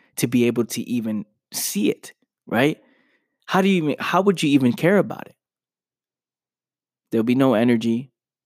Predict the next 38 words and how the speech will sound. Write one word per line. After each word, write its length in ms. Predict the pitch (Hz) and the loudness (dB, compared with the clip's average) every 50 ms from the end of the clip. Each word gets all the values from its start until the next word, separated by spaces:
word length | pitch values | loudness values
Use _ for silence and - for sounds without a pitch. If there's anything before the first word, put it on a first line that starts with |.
| _ _ _ _ _ _ _ _ _ _ _ _ _ _ _ _ _ | _ _ _ _ _ _ _ _ _ _ _ _ _ _ _ _ _
You'll 120 | - 113 | -6 -2
be 60 | 110 113 | 0 0
like, 160 | 110 104 - | 0 0 -2
"Oh, 260 | 71 98 85 67 65 | -2 -2 -2 -4 -4
man, 280 | 69 73 65 64 64 64 | -6 -8 -10 -10 -10 -10
I'm," 320 | 69 80 82 71 - - - - - 127 | -10 -10 -10 -12 -12 -14 -14 -16 -14 -8
you, 200 | 127 127 131 123 | -2 0 0 2
there'll 220 | 120 123 127 127 | 2 2 2 2
be 120 | 127 147 139 | 2 0 0
no 220 | 143 139 131 123 - | 2 0 0 0 0
interest. 520 | - 139 131 120 - - 113 98 - - - | 0 0 0 0 -2 -4 -6 -6 -6 -2 0
That 120 | 120 131 | 2 2
was 100 | 143 139 | 2 2
the 80 | 143 131 | 2 2
word 200 | 120 123 117 110 | 4 4 4 4
I 60 | 107 | 2
was 160 | 104 110 101 | -2 -4 -4
looking 260 | 107 104 - - 101 | -6 -6 -6 -8 -12
for. 320 | - - 90 92 - 143 - _ 233 _ _ _ _ _ _ _ _ _ _ _ _ _ _ _ _ _ _ _ _ | -12 -12 -12 -12 -12 -14 -20 _ -20 _ _ _ _ _ _ _ _ _ _ _ _ _ _ _ _ _ _ _ _
There'll 120 | - 120 | 0 4
be 120 | 127 143 143 | 4 6 6
no 180 | 143 135 127 - | 6 4 2 2
interest. 480 | 143 143 139 120 - 120 101 101 - - | 2 2 2 2 2 0 0 0 -2 -6
If 140 | 107 117 | -2 0
you 80 | 127 135 | 0 2
have 160 | 147 160 160 | 2 2 0
an 80 | 170 143 | 0 -2
extreme 500 | 120 - - - - - 175 180 180 - - | -2 -2 -4 -4 -4 0 2 2 2 2 0
interest 580 | - 170 170 151 - - 131 104 - - - - | 0 0 2 2 0 -2 -4 -4 -4 -6 -12 -12
in 200 | - 104 113 113 | -10 -6 -4 -2
understanding 640 | 104 127 135 131 120 - - 143 135 131 123 117 | 0 0 0 0 -2 -4 -2 -2 0 0 0 0
what 140 | 117 123 123 | 2 2 2
is 120 | 120 113 - | 2 0 -2
true, 280 | - - - 139 120 | -2 -2 0 0 0
then 200 | 110 120 113 117 | 0 0 -2 0
there's 200 | 113 113 113 - | 0 0 0 0
energy, 420 | 151 156 165 156 123 107 - - - | 2 2 4 2 2 0 -4 -10 -10
right? 320 | - 110 113 120 120 123 | -8 -6 -4 -4 -6 -6